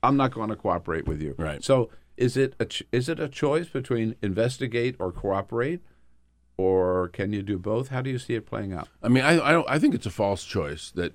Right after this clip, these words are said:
Speaker 2: has been presented, and it's being presented
Speaker 1: So do I.
Speaker 2: again, again by people whose interest is to try to make us respond and say, "Oh, no, no, no, no, no,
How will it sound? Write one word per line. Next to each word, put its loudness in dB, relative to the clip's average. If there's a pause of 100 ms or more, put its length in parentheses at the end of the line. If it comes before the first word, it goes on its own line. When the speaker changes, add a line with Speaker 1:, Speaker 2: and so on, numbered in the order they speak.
(160)
Speaker 2:
has -2
been 0
presented, -6 (360)
and 2
it's 0
being 4
presented 2
Speaker 1:
So -
do 6
I. 6
Speaker 2:
again, 2
again 4
by 4
people 0 (680)
whose 4
interest 0
is 0
to -16
try 2
to 6
make 0
us 0
respond 0
and 0
say, -2
"Oh, 2
no, 2
no, 2
no, 0
no, 0
no, 0